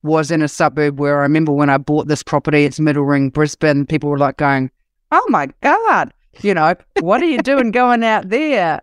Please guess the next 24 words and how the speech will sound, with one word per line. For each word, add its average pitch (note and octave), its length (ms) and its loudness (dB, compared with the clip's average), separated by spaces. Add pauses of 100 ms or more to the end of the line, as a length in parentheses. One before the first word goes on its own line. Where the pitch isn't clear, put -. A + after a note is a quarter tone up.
You F#3+ 160 -2
know, F3 440 2
and, F3 380 -2
um, E3 400 0 (380)
that F#3 180 2
property E3 340 -4
was D3+ 140 -4
three D#3 240 -2
fifty, G#3 580 -2
and D#3 160 0
now D3+ 200 2
you C#3+ 200 2
wouldn't D#3 320 0
be C#3+ 100 0
able C3+ 100 2
to - 80 -16
get C3+ 160 0
a - 20 -2
house C3+ 300 0
for C#3 100 -4
under C3 240 2
one C3+ 180 2
point C3 300 -4
two, C3+ 380 2